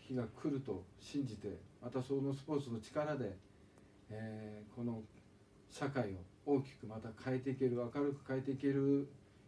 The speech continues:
いい未来につながるような状況に持っていけると信じて、今はひたすら全員で力を合わせて我慢、人に対しての思いやりを持ってしっかりとこの時間を、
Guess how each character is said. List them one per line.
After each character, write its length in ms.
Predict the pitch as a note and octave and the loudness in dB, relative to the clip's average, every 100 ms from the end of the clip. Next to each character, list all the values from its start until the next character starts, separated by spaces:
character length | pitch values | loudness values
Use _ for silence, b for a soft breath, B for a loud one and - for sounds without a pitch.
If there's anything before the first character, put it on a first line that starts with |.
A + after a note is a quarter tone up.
| B | B
い 100 | D#3 | 4
い 20 | |
未 180 | C#3+ C#3 | 6 8
来 160 | C3+ A#2+ | 6 4
に 140 | A2 | 2
つ 140 | - C#3+ | -2 0
な 100 | C#3 | 2
が 160 | C#3+ | 2
る 80 | C#3 | 4
よ 160 | C#3+ C#3 | 4 4
う 40 | |
な 280 | D#3 D3 B2 A2+ | 2 2 -2 -4
状 120 | C3 C3 | 2 2
況 160 | C3 | 4
に 80 | B2 | 2
持 120 | A#2+ | 2
っ 20 | |
て 140 | B2 C#3+ | 0 -2
い 60 | |
け 80 | C#3 | 0
る 120 | D3 | 0
と 100 | C#3 | -2
信 280 | A#2+ - D#3 | -4 -6 -4
じ 140 | C3+ C3 | -2 2
て、 280 | C#3 A#2+ - B B B | 2 2 -2 B B B
今 200 | C#3+ C3+ | -2 4
は 240 | B2 A#2+ G2+ F2+ | 6 6 2 -6
ひ 80 | |
た 120 | C#3 C3+ | -2 2
す 120 | C#3 | 4
ら 120 | C3 | 4
全 140 | A#2 C3 | 4 2
員 160 | B2+ | 2
で 100 | B2+ | 0
力 300 | B2 - B2+ | -2 0 0
を 100 | A2+ | 0
合 20 | |
わ 80 | A2+ | -4
せ 120 | A#2 - | -8 -4
て 300 | F3+ F3+ E3 - B B B B B - | 2 2 2 -12 B B B B B -2
我 120 | B2+ B2+ | 4 4
慢、 160 | A2 F#2 - - - - | 4 0 -12 -20 -20 -20
人 180 | - C3 | -2 2
に 100 | B2 | 4
対 160 | C3 B2 | 4 2
し 60 | |
て 80 | C3+ | 2
の 80 | B2 | 4
思 240 | A#2+ B2+ | 4 4
い 60 | B2+ | 4
や 60 | |
り 60 | C3 | 4
を 40 | |
持 160 | C3 C#3 | 2 0
っ 20 | |
て 260 | C#3 E3 C3 | -2 2 2
し 140 | - - | 0 -6
っ 60 | |
か 60 | C#3+ | 0
り 100 | B2+ | 0
と 260 | A#2+ G#2 F#2 - | 0 -6 -6 -6
こ 80 | B2 | -4
の 120 | A#2+ | -4
時 120 | A2+ | -4
間 220 | B2+ A#2+ | -2 0
を、 260 | C3+ C#3+ | 0 -2